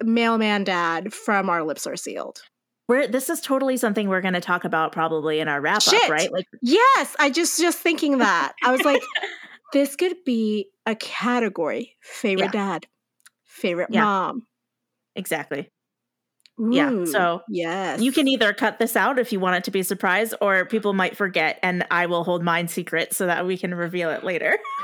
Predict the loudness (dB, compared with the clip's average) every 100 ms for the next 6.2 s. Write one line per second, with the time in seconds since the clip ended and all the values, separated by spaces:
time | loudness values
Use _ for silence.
0 | -2 0 2 2 2 2 0 2 2 2
1 | 2 2 0 2 2 2 0 0 0 2
2 | 2 2 2 0 0 2 0 2 2 2
3 | 2 2 2 0 -6 -4 0 2 2 2
4 | 2 2 2 0 0 -2 0 0 2 2
5 | 2 -2 -2 0 0 -2 -2 -4 -2 -4
6 | -6